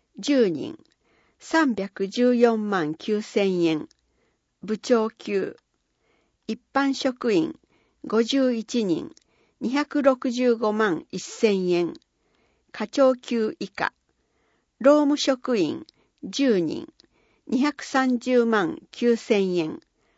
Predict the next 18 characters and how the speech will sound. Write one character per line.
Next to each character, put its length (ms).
労 260
務 100
職。 460
た 140
だ 140
し、 320
週 400
四 240
日、 240
一 260
日 480
七 280
時 140
間 300
四 260
十 220
五 140
分、 320